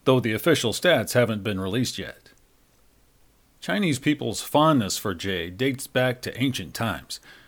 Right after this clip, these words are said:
and many men of letters even hold the smooth, semi-precious stone in higher esteem than gold. A well-known Chinese proverb says, "Better to be a shard of jade than a whole tile"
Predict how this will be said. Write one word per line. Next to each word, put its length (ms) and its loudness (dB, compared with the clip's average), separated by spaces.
and 240 0
many 200 4
men 200 2
of 160 0
letters 440 0
even 220 -2
hold 340 0
the 80 -4
smooth, 440 -2
semi-precious 760 -2
stone 360 -2
in 120 0
higher 400 -2
esteem 420 -4
than 220 0
gold. 460 -2
A 60 2
well-known 480 4
Chinese 360 0
proverb 600 0
says, 340 -2
"Better 320 0
to 160 -6
be 200 0
a 80 -2
shard 580 4
of 180 -8
jade 460 0
than 180 -6
a 80 -4
whole 380 -2
tile" 500 -4